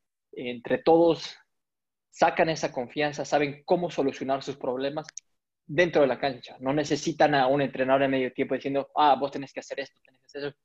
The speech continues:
No, el propio Bayern, los propios jugadores están diciendo,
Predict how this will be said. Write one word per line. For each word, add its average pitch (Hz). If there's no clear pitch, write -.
No, 151
el 127
propio 180
Bayern, 143
los 123
propios 160
jugadores 139
están 131
diciendo, 135